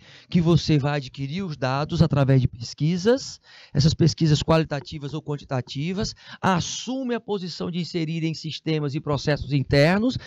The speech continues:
dentro da organização, parte para uma integração com esses dados e conhecimento para ter consistência em relação às ações dentro das organizações e vai disseminar o conhecimento, o capital intelectual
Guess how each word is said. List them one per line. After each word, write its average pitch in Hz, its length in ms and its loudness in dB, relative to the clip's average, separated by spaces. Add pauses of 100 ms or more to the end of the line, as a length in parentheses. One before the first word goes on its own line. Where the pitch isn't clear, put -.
(140)
dentro 170 200 4
da 165 80 4
organização, 156 760 0 (260)
parte 220 640 -4
para 190 560 -2 (360)
uma 196 260 2
integração 190 640 -2
com 202 160 -4
esses 180 260 -2
dados 175 320 0
e 180 60 -2
conhecimento 175 640 4
para 165 140 0
ter 170 140 0
consistência 185 840 2
em 190 40 6
relação 160 420 4
às 151 100 4
ações 160 540 2 (300)
dentro 170 320 0
das 151 100 6
organizações 165 800 0 (220)
e 269 240 2 (180)
vai 220 420 2
disseminar 208 720 4
o 220 100 6
conhecimento, 208 760 2
o 185 40 -4
capital 202 320 2
intelectual 196 680 -4